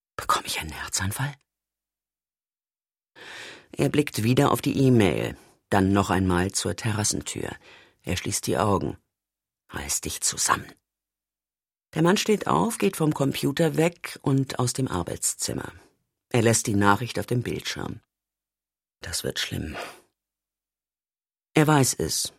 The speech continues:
weil er den Mann kennt, mit dem er es zu tun hat. Nein, das ist nicht ganz richtig. Wenn es so wäre,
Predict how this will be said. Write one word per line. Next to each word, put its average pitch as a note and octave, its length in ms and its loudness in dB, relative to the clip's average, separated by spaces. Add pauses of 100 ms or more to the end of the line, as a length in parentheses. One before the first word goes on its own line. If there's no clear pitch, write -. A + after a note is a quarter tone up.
(100)
weil F2 180 0
er E2 180 0
den E2+ 200 -2
Mann E2+ 260 0
kennt, F#2 540 -2
mit D#2 220 -4
dem E2 160 0
er D#2+ 120 -2
es - 160 -4
zu - 140 -6
tun F#2+ 300 -4
hat. - 240 -8 (1200)
Nein, G3+ 240 0
das A3 100 -6
ist - 180 -2
nicht - 200 -2
ganz C3 240 2
richtig. - 440 -10 (840)
Wenn C#3+ 180 8
es D3+ 140 4
so D#2 160 -4
wäre, G#2+ 420 4